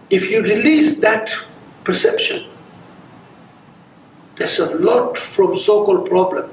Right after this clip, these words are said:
so-called disliking, so, so-called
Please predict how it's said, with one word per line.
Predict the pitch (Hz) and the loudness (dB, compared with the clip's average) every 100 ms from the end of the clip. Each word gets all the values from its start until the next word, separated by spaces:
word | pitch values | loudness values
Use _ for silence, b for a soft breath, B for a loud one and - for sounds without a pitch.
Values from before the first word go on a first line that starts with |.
| - | -6
so-called | - 190 - - - - - - - - | -2 0 0 -2 -4 -14 -20 -20 -8 -2
disliking, | - - 170 151 - 139 - | -2 0 -2 -2 -4 -8 -6
so, | - 196 180 - - | 0 2 2 -2 -10
so-called | - 196 190 185 151 B | -4 -2 0 0 0 B